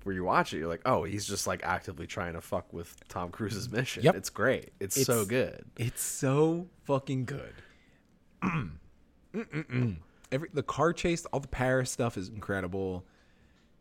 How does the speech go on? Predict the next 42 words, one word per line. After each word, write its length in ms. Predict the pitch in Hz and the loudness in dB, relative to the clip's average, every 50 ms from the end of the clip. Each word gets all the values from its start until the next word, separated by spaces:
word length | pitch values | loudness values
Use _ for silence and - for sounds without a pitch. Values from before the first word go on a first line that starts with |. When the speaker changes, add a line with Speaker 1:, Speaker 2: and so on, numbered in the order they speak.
| _ - | _ -2
Speaker 2:
It 140 | 143 139 - - - - - | -2 -2 -2 -6 -12 -4 -2
Speaker 1:
Oh, 220 | 95 78 - - 52 - | 0 0 0 -2 -4 -8
yeah. 360 | 69 - 71 76 76 - - - - - 107 - - - | -8 -6 -6 -4 -6 -6 -8 -10 -12 -12 -14 -14 -18 -20
Speaker 2:
<laughs> 320 | - _ _ _ _ _ - | -20 _ _ _ _ _ -10
it 80 | - - - - - - - - - - - - - - - - - - _ _ _ - - | -10 -10 -8 -2 0 2 2 2 0 -2 -8 -16 -20 -20 -20 -20 -20 -20 _ _ _ -8 -4
Speaker 1:
Using 280 | 113 113 120 143 151 139 | -2 0 2 4 6 6
that 180 | 123 117 117 | 6 6 6
circle. 480 | - - - 110 104 - - 113 110 110 | 4 4 4 4 2 2 4 4 4 4
If 100 | - - | 4 4
you 60 | 139 | 6
got 160 | 160 175 170 | 6 8 10
that 160 | 180 165 160 | 8 8 8
circle 380 | - - 113 104 98 - 107 104 | 6 4 2 2 2 2 0 0
in 60 | 101 101 | 0 0
a 40 | |
movie, 440 | 98 95 95 95 98 104 107 107 104 | -2 -2 -2 0 0 0 0 2 2
you're 220 | 101 98 92 92 90 | 2 2 0 0 0
in 160 | 90 87 90 - | -2 -4 -6 -6
good 180 | - 85 78 - | -6 -6 -6 -6
shape 340 | - - 82 80 73 - - _ - - - - | -6 -4 -4 -4 -4 -6 -8 _ -20 -20 -18 -12
for 360 | - 73 73 73 64 58 65 | -8 -8 -6 -6 -6 -6 -8
any 140 | 82 76 76 | -8 -8 -8
sort 220 | - - 69 73 | -8 -8 -8 -8
of 100 | 80 76 | -6 -6
action 320 | 67 69 78 - - 85 80 78 - | -6 -8 -8 -10 -10 -10 -8 -10 -10
chase 280 | - - - - - | -10 -10 -10 -6 -4
Speaker 2:
Yep. 100 | 101 95 - | -4 -4 -4
Speaker 1:
sequence, 320 | - - 60 64 - - - | -6 -10 -14 -14 -12 -10 -10
I 60 | - | -10
feel 200 | - - - 53 | -8 -10 -10 -8
like. 180 | 58 - - - | -6 -6 -6 -6
Speaker 2:
Mm-hmm. 340 | 95 98 92 95 113 143 160 170 - - - - - - - - - | -4 -4 -2 -2 -2 -2 -2 -4 -8 -14 -20 -20 -20 -20 -18 -8 -4
Yep. 180 | 117 139 - - - - _ _ - - | -4 -4 -4 -6 -14 -20 _ _ -18 -10
The, 240 | - 104 95 90 87 | -6 -4 -4 -4 -4
uh, 100 | 85 80 - - | -4 -6 -6 -2
Arc, 240 | - 104 110 - - - | 0 0 0 0 -2 -2
Arc 320 | 110 110 113 - - - - - | -4 -4 -2 -4 -8 -12 -10 -2
de 220 | 107 117 107 104 101 | 2 4 4 4 4
Triomphe 760 | - - - 113 110 113 117 135 151 - - - - - - - | 0 -2 -2 0 2 2 2 0 -2 -4 -8 -16 -18 -18 -12 -8
or 80 | - 120 | -4 -2
whatever. 380 | 117 117 123 120 127 123 120 - - - - - _ _ _ _ _ _ - | 0 2 2 2 2 0 0 -2 -8 -20 -20 -20 _ _ _ _ _ _ -4
Um, 480 | 107 101 95 92 87 82 82 82 82 | -2 0 0 -2 -2 -4 -6 -8 -10